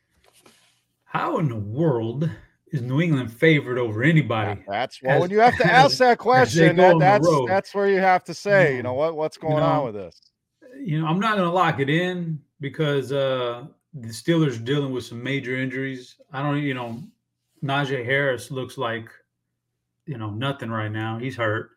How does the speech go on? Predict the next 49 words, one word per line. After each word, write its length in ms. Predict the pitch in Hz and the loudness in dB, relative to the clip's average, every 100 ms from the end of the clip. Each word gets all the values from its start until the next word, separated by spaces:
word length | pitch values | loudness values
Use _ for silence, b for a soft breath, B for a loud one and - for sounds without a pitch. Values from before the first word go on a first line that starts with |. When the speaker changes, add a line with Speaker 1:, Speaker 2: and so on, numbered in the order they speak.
| _ _ _ _ | _ _ _ _
Speaker 1:
and 160 | 123 110 | -12 -2
Watt's 320 | 135 143 139 | 2 2 0
not 240 | 139 127 120 | -4 -4 -6
gonna 180 | 117 | -10
play, 300 | 110 123 120 | -8 -6 -4
and 120 | 117 123 | -4 -6
that's 200 | 131 - | -6 -4
your 100 | 117 | -4
defensive 640 | 123 131 131 110 123 113 | -4 -6 -8 -8 -6 -4
M 180 | 123 113 | -6 -6
V 160 | 117 113 | -8 -8
P, 220 | 156 160 | -10 -8
M 160 | 127 | -10
V 140 | 110 117 | -8 -10
P. 360 | 113 123 113 - b b b b _ _ - | -8 -6 -6 -12 b b b b _ _ 0
But, 160 | 143 | 2
I 80 | 135 | 2
mean, 180 | 147 143 | 2 2
I, 220 | 147 160 | 0 0
I'd 120 | 175 | -2
take 240 | - 160 165 | 2 2 2
the 60 | |
Steelers. 420 | 160 - 180 170 151 | -6 -2 -2 0 -4
I'm 140 | 131 | -4
just 140 | 139 | -4
not 160 | 151 143 | -2 -2
gonna 120 | 131 | -2
lock 240 | 135 131 135 | 0 0 0
it 80 | |
in 120 | 131 131 | -4 -4
because 280 | 120 139 | -4 -4
of 60 | 113 | -4
the 100 | 123 | -6
injuries, 300 | 131 127 123 | -6 -6 -6
but 140 | 120 123 | -4 -4
I'm 140 | 170 | -2
definitely 360 | 175 147 135 110 | 0 0 -4 -4
taking 240 | 127 113 | -6 -4
the 80 | 113 | -8
Steelers. 360 | 110 120 117 | -8 -8 -6
I 100 | 135 | -6
thought 240 | 143 165 160 | -4 -4 -2
they 80 | 165 | 0
looked, 380 | 175 165 - _ _ _ _ _ _ _ _ | 2 0 -4 _ _ _ _ _ _ _ _
uh, 80 | 127 | -6
the 100 | 127 | -4
defense 480 | 120 175 170 208 160 | 2 2 0 -6 -4
looked 240 | 175 160 | -2 -2
good. 420 | 123 143 151 156 | 2 2 2 -4